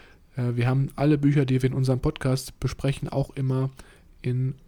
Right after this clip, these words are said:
unseren Buchempfehlungen verlinkt. Das heißt, einmal auf unserer Instagram-Seite growth library punkt official, da gibt es einmal eine Rubrik Buchempfehlung oder auch auf unserer Webseite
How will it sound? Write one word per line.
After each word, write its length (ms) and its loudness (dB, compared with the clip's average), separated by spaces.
unseren 720 -2
Buchempfehlungen 880 2
verlinkt. 560 -2
Das 120 -6
heißt, 360 0
einmal 260 -2
auf 140 -6
unserer 280 -2
Instagram-Seite 1040 0
growth 300 0
library 220 0
punkt 260 -2
official, 420 -2
da 140 -2
gibt 220 -8
es 100 -6
einmal 280 -4
eine 140 -4
Rubrik 500 -2
Buchempfehlung 640 0
oder 300 0
auch 80 -4
auf 100 -6
unserer 400 -4
Webseite 560 -2